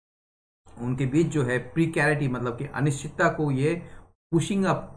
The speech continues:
अ, कर सकता है, मतलब कि likely है, likely मतलब संभावना है।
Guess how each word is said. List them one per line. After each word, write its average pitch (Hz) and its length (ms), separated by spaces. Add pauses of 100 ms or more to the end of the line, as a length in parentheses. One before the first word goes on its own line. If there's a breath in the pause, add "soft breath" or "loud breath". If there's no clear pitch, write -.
(180)
अ, - 20 (880)
कर 143 120
सकता 107 420
है, 90 200
मतलब 107 240
कि 107 80
likely 127 480
है, 90 260
likely 113 320
मतलब 143 200
संभावना 113 500
है। 82 160